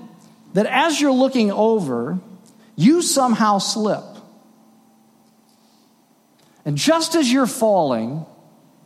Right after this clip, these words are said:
your friend grabs your hand, but your weight begins to pull him over, and only one of you is going to survive. And somehow,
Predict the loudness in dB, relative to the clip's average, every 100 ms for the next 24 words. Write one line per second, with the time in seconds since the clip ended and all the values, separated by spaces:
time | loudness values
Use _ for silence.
0 | _ _ _ _ _ 0 2 2 0 0
1 | 2 2 2 2 0 0 0 2 0 -2
2 | -4 -8 -10 -18 -20 -20 _ _ _ _
3 | _ _ _ _ _ _ _ _ _ _
4 | _ _ _ -2 2 2 2 2 0 0
5 | 0 2 0 0 -4 -2 -2 2 2 2
6 | 0 0 -4 -6 -8 -16 -20 _ _ _
7 | _ _ _ _ -2 2 2 2 0 0
8 | -2 -4 -2 -2 0 -2 -2 -2 0 -2
9 | -4 -4 -6 -6 -14 -20 -20 _ _ _
10 | _ _ _ _ _ _ _ _ -8 -4
11 | -2 0 2 2 0 -2 -2 -6 -10